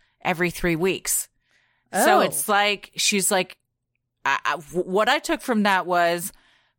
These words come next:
Speaker 1: he got used to getting laid every three weeks. And so every three weeks,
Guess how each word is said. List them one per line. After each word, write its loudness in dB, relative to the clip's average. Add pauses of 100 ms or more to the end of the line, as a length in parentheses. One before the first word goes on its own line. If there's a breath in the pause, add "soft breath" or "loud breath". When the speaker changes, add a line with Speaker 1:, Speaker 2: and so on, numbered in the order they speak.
(480)
Speaker 1:
he 0
got 2
used -4
to -2
getting 0
laid 4
every -2
three 0
weeks. 0
And 0
so 2
every 0
three 0
weeks, 0